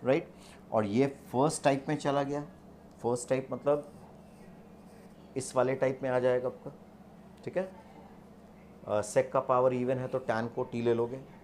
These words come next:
उस form में आ जाएगा, right? ठीक है, या आप चाहो तो यहाँ पे t डालने से अच्छा है, right?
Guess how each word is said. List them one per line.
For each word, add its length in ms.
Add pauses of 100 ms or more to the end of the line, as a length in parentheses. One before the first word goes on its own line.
(320)
उस 120
form 200
में 180 (680)
आ 120
जाएगा, 380 (400)
right? 260 (2500)
ठीक 160
है, 100 (1700)
या 200
आप 420
चाहो 260 (560)
तो 140 (180)
यहाँ 320
पे 200
t 120
डालने 300
से 240
अच्छा 400
है, 200 (720)
right? 240